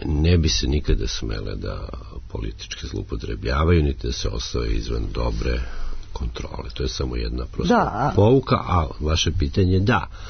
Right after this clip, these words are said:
Speaker 1: u većini zemalja sveta se te lokalne policijske snage, tipa opštinskih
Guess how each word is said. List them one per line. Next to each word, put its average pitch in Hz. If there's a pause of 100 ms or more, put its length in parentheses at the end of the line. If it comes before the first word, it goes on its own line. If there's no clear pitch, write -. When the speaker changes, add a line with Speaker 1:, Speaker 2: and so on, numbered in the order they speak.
(380)
Speaker 1:
u 69
većini 82
zemalja 71
sveta 87 (100)
se 50
te 65 (100)
lokalne 60
policijske -
snage, 65
tipa -
opštinskih -